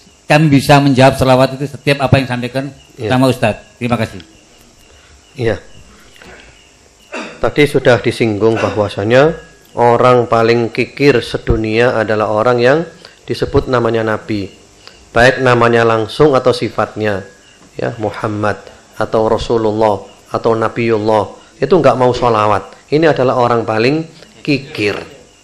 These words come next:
Speaker 2: Bukan hanya orang paling kikir, tapi juga orang yang celaka. Apa sih beratnya kita sholawat? Jadi kalau ada disebut nama Nabi,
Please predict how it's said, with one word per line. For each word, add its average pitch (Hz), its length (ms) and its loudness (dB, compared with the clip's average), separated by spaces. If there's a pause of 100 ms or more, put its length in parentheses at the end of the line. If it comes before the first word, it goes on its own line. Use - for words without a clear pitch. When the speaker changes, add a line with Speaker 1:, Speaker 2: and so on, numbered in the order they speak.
(500)
Speaker 2:
Bukan 151 400 4
hanya 151 240 4
orang 147 320 4
paling 131 240 2
kikir, 139 400 4 (320)
tapi 120 240 -2
juga 123 320 -2
orang 107 240 0
yang 151 320 2 (320)
celaka. 147 1120 0 (1200)
Apa 165 240 0
sih 202 160 -2
beratnya 160 320 0
kita 165 160 -2
sholawat? 143 480 -2 (1300)
Jadi 135 160 -2
kalau 151 160 4
ada 147 160 4
disebut 135 320 0
nama 127 240 2
Nabi, 127 640 0